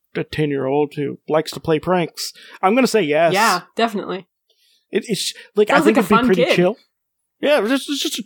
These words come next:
Speaker 1: kid, you know, sometimes it scares you and you're just like, "Oh, fuck." Uh, but that's it, really.
Speaker 2: Yeah,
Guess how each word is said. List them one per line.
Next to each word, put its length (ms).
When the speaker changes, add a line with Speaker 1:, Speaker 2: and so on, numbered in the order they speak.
Speaker 1:
kid, 440
you 120
know, 300
sometimes 420
it 80
scares 360
you 200
and 80
you're 80
just 120
like, 120
"Oh, 140
fuck." 260
Uh, 200
but 200
that's 200
it, 360
really. 400
Speaker 2:
Yeah, 280